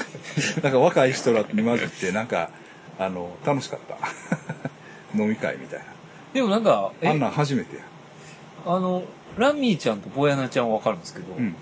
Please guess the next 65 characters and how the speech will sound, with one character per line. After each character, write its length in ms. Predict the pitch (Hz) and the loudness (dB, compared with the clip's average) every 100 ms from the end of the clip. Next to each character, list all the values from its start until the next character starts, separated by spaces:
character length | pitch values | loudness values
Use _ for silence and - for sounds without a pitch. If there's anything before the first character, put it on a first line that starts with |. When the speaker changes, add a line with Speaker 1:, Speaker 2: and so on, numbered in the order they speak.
| - - | -12 -6
Speaker 2:
後 280 | 165 165 233 | -4 0 2
の 120 | 175 | 2
メ 160 | 120 | 0
ン 160 | 123 110 | -2 -2
バ 80 | 101 | -2
ー 20 | |
は、 240 | 90 165 | -2 0
Speaker 1:
あ 40 | 170 | 0
と 160 | - | 4
は 120 | 220 123 | 6 6
ね、 180 | 185 | 6
Speaker 2:
も 60 | 233 | 4
う 20 | |
セ 160 | 214 277 | 2 2
ブ 120 | 226 | 2
ン 40 | |
に 80 | 120 | 0
行 80 | 120 | 0
っ 20 | |
て 80 | 139 | -2
た 100 | 107 | -4
人 180 | - - | -8 -14
だ。 100 | - | -4
Speaker 1:
そ 160 | - | 0
う 40 | 262 | 2
そ 120 | 233 | 2
う 40 | |
そ 100 | 202 | 2
う 40 | 175 | 2
そ 100 | 123 | 0
う 20 | |
そ 120 | - | -6
う 40 | 95 - - | -10 -12 -10
そ 60 | |
う 40 | - | -10
そ 80 | - | -10
う。 20 | - - - - - - - - - - - 160 | -12 -16 -18 -18 -18 -18 -18 -18 -18 -16 -10 -6
Speaker 2:
う 160 | 147 139 | -4 -2
ん。 20 | |
Speaker 1:
え 60 | 107 | -4
っ 40 | - - | -6 -10
と 80 | 104 | -8
な、 260 | 90 80 73 | -6 -6 -4
な 180 | 104 | 0
ん 80 | 135 | 0
て 140 | - 117 | 0 -4
い 40 | |
う 20 | |
人 140 | - 87 | -4 -6
や 60 | |
っ 20 | |
た 80 | - | -6
か 120 | 78 | -8
な。 100 | 73 69 - - - - - - - - - - - - - - | -8 -10 -12 -16 -20 -20 -20 -20 -20 -20 -20 -20 -20 -20 -20 -14
チ 180 | - - | -4 2
ュ 220 | 240 180 | 4 6
ウ 60 | 120 | 4
ヤ 140 | 90 | 2
ン 40 | 69 | 0
っ 20 | |
て 220 | 69 - | -8 -10
い 140 | 80 67 | -10 -8
う 20 | |
人。 260 | - - | -10 -10
Speaker 2:
<laughs> 680 | - - 117 127 - - - | -12 -10 -6 -6 -6 -12 -16